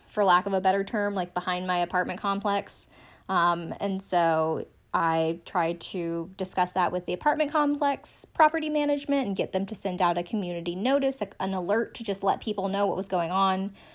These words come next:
They never did. I obviously didn't feel safe there, so I moved. Um, and I hadn't heard from them since. They never gave me my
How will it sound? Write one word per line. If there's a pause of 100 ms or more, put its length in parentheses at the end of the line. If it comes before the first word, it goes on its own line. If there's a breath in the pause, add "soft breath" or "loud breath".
(160 loud breath)
They
never
did. (100)
I
obviously
didn't
feel
safe
there,
so
I
moved. (420 loud breath)
Um,
and
I
hadn't
heard
from
them
since.
They
never
gave
me
my